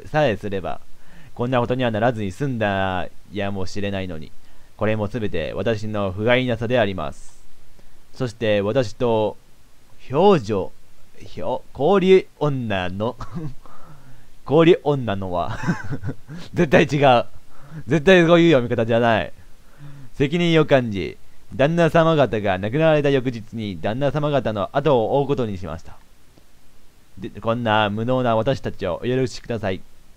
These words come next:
ですが、今、旦那様方の仇が見つかりました。今、ここで、仇討ちをなそうと思います。あー。見ておられますか？仇、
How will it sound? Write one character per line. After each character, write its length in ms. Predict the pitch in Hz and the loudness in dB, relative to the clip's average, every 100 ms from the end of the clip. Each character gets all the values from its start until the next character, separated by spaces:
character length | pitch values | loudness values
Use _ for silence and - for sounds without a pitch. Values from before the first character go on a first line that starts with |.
| - | -6
で 160 | 92 123 | 0 0
す 160 | 101 | 0
が、 180 | 87 65 - - - - _ - - - - - | -6 -8 -10 -18 -20 -20 _ -20 -20 -20 -20 -10
今、 480 | 117 113 95 78 - - - | -6 -2 -2 -4 -12 -18 -12
旦 340 | 98 117 127 | -2 0 2
那 100 | 131 | 0
様 260 | 120 127 127 | 0 0 0
方 220 | 107 98 | -2 -2
の 320 | 87 78 - - - - - - | -4 -6 -8 -14 -18 -18 -20 -8
仇 360 | 131 143 143 135 | 0 0 2 2
が 100 | 104 | 0
見 100 | 104 | -2
つ 60 | |
か 80 | 110 | -4
り 80 | 101 | -4
ま 140 | 92 | -4
し 60 | - | -6
た。 160 | 55 - - - - - | -10 -12 -14 -20 -16 -6
今、 340 | 127 120 73 - | 0 0 0 -6
こ 80 | |
こ 140 | - 104 | -6 -2
で、 220 | 90 - - - - - | -2 -4 -12 -20 -10 0
仇 340 | 104 151 190 | 2 6 8
討 160 | 185 120 | 8 6
ち 100 | 170 | 6
を 220 | 170 175 - - - 117 | 8 6 0 -10 -6 0
な 120 | 143 | 4
そ 140 | 170 | 6
う 80 | 175 | 6
と 140 | 147 | 4
思 120 | 135 127 | 4 2
い 40 | |
ま 180 | 104 92 | -2 -4
す。 240 | - - - - - | -8 -14 -16 -18 -10
あ 800 | 127 156 156 160 156 147 139 - - - - - - - - | -4 0 2 4 6 4 2 -2 -18 -18 -16 -16 -14 -14 -6
ー。 40 | |
見 80 | 135 | 4
て 100 | 170 | 8
お 80 | 180 | 10
ら 140 | 170 | 10
れ 80 | 160 | 10
ま 100 | 160 | 6
す 80 | 151 | 4
か？ 300 | 139 107 - - - - - - - - | 4 4 2 -10 -10 -8 -8 -10 -16 -2
仇、 460 | 110 147 139 101 | 0 0 -2 -6